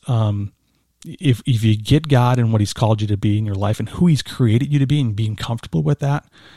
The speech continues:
that's what it took me a long time to do, to be comfortable with who I am and how he kinda created me. I'm, I'm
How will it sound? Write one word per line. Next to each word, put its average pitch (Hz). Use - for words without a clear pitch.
that's 135
what 131
it 131
took 123
me 120
a 110
long 107
time 110
to 104
do, 110
to 113
be 110
comfortable 117
with 92
who 117
I 104
am 104
and 104
how 101
he 101
kinda 98
created 110
me. 131
I'm, -
I'm 120